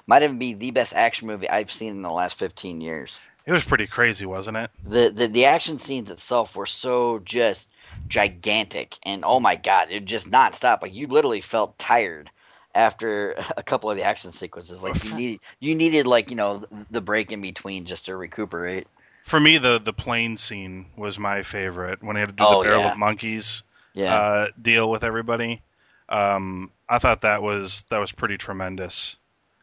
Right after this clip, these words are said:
Speaker 2: I approve wholeheartedly of that. And from what I gather, I thought maybe that was, like, a lot of green screen or something, but in the credits, they're credited
Speaker 1: No, that was,
Speaker 2: as a
Speaker 1: they actually
Speaker 2: skydive
Speaker 1: did
Speaker 2: team.
Speaker 1: that, yeah.
Speaker 2: So that was,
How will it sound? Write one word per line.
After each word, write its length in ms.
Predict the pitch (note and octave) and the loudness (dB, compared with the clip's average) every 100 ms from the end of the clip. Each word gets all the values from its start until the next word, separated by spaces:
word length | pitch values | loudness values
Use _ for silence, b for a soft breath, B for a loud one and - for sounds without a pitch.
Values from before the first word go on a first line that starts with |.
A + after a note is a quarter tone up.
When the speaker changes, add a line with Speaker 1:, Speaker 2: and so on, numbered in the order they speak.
| - | -2
Speaker 2:
I 140 | A2+ | 0
approve 340 | A2 - A2+ | 0 -2 -8
wholeheartedly 640 | G#2 G#2 G2 G2+ G2+ F#2+ G2 | -4 -4 -2 -4 -4 -4 -4
of 80 | G2 | -2
that. 320 | G2 G2+ - B B B | -2 -2 -4 B B B
And 600 | B2 B2+ B2+ B2 A2+ A2 _ | 4 4 4 2 -4 -10 _
from 260 | - C#3 B2 | -4 0 2
what 120 | D3 | 4
I 100 | B2+ | 4
gather, 400 | A2 B2+ B2+ G#2+ | 4 0 2 0
I 80 | A#2+ | 0
thought 200 | C3+ A#2 | 0 -2
maybe 220 | A2+ A2 | -2 -4
that 140 | G#2+ | -4
was, 180 | A2 G#2+ | -4 -6
like, 480 | G#2+ G#2+ G2+ G2+ - _ _ _ _ A2+ | -2 -2 -2 -6 -18 _ _ _ _ -6
a 60 | |
lot 180 | A2+ A2+ | 0 0
of 100 | G2+ | 0
green 320 | G2 A2+ C#3+ | -6 -6 -4
screen 320 | C#3+ - F3+ | -6 -6 -6
or 100 | F3+ | -6
something, 480 | F3 G3 F#3 G3 F#3+ | -2 -2 -2 -6 -2
but 120 | C3+ | 0
in 80 | C3+ | 2
the 100 | A2+ | 0
credits, 480 | - - D3 B2+ - | -2 -4 -2 -2 -4
they're 300 | A#2 A2 G#2+ _ _ _ | -2 -2 -2 _ _ _
credited 300 | - B2+ B2 | 2 6 8
Speaker 1:
No, 40 | G#2+ | 8
that 140 | D3 | 6
was, 220 | C#3+ A#2+ | 4 0
Speaker 2:
as 160 | A2+ G#2 | -2 0
a 20 | |
Speaker 1:
they 80 | A#2+ | 6
actually 400 | C3 D3 A2+ G#2+ | 8 6 4 -2
Speaker 2:
skydive 60 | F#2+ | -2
Speaker 1:
did 100 | A#2+ | -4
Speaker 2:
team. 60 | G2 | -2
Speaker 1:
that, 240 | F#2 - | -2 -2
yeah. 300 | F2+ A2 G2+ _ _ | -2 -2 -2 _ _
Speaker 2:
So 180 | - C3 | 0 0
that 180 | A#2 D3 | 2 2
was, 280 | C3+ - | 2 0